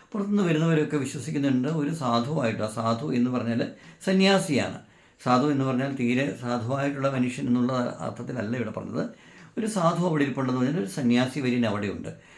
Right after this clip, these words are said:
അദ്ദേഹത്തോട് ചെന്നിട്ട് നമ്മൾ നമ്മളുടെ കാര്യം പറഞ്ഞു കഴിഞ്ഞാൽ അദ്ദേഹം അതിന് നമുക്ക് തീർച്ചയായിട്ടും ഒരു പ്രതിവിധി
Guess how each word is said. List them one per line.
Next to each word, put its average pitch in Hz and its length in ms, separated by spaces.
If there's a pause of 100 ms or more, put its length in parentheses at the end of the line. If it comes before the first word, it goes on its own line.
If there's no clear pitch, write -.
(140)
അദ്ദേഹത്തോട് 220 520
ചെന്നിട്ട് 190 340
നമ്മൾ 180 200
നമ്മളുടെ 170 400
കാര്യം 151 340
പറഞ്ഞു 135 240
കഴിഞ്ഞാൽ 104 460
അദ്ദേഹം 165 460
അതിന് 160 160
നമുക്ക് 143 360
തീർച്ചയായിട്ടും 131 720 (360)
ഒരു 160 460
പ്രതിവിധി 185 460